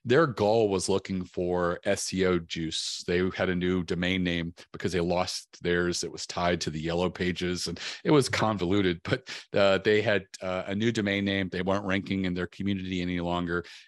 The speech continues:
And their S E O guy said, "If you can get auto industry links, that's the best, uh, thing for,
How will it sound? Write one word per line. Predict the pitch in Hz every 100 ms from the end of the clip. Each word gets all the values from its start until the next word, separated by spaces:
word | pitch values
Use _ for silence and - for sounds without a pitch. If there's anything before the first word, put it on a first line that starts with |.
| _
And | 90 87 87 90 85 -
their | 92 90 101
S | 92 104
E | 92
O | 90
guy | 87 87
said, | 87 - 85
"If | 85
you | -
can | - 101
get | 95 92
auto | 82 90 92
industry | 90 90 - 87
links, | 85 87 87 - - - _ -
that's | 87 - -
the | 90
best, | 78 82 - - - -
uh, | 85 82
thing | - 92 87 87 -
for, | - 82 82